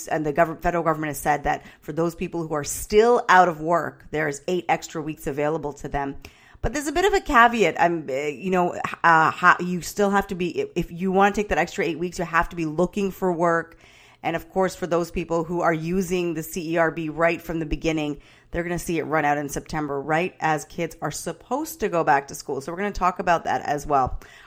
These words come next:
I wanted to bring in my co-host, Bo Humphreys. We've been talking about, uh, covid nineteen, the effects it's having on our pocketbook, answering Canadians' questions.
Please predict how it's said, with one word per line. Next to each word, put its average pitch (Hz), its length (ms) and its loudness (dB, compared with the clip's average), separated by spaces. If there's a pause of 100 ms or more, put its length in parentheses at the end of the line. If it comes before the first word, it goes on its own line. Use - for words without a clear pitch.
I 240 40 -6
wanted 359 280 6
to - 20 2
bring 294 240 2
in 269 100 2
my 214 180 6
co-host, 202 600 4
Bo 185 240 6
Humphreys. 175 680 0
We've 170 160 -4
been 160 140 -6
talking 214 400 2
about, 175 360 6 (380)
uh, 151 220 2
covid 247 340 0
nineteen, 226 640 2
the 170 100 -2
effects 233 380 0
it's 214 100 -6
having 196 300 2
on 180 100 4
our 165 140 4
pocketbook, 170 580 0
answering 190 460 0
Canadians' 165 520 -4
questions. 165 680 0